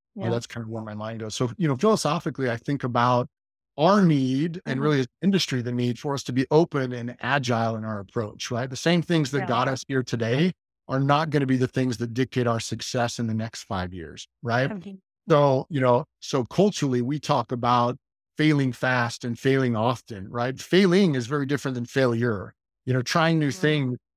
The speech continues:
Speaker 1: I think, is a very worthwhile exercise, uh, so that we can, we can tinker and toy and experiment and kind of figure out what works best for our business.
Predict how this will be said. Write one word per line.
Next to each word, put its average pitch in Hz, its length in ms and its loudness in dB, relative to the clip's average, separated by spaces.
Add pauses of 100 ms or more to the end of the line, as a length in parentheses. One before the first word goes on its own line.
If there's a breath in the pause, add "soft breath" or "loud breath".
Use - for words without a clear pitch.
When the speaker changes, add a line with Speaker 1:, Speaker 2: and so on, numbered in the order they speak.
Speaker 1:
I 131 60 -6
think, 131 260 -4
is 117 300 -4
a 117 60 -2
very 131 240 4
worthwhile 123 640 0
exercise, 113 800 -4 (420)
uh, 127 140 0
so - 120 -4
that 156 80 -4
we 151 120 -2
can, 151 240 0
we 143 200 -2
can 143 260 -4 (180)
tinker 180 320 2
and 131 120 -4
toy 185 300 0
and 131 80 -2
experiment 143 800 -4
and 131 200 -8
kind 151 140 -2
of 143 80 -6
figure 156 280 0
out 135 140 4
what 151 180 -4
works 131 220 -2
best 123 280 -2
for 110 240 -4
our 123 80 0
business. 104 440 -4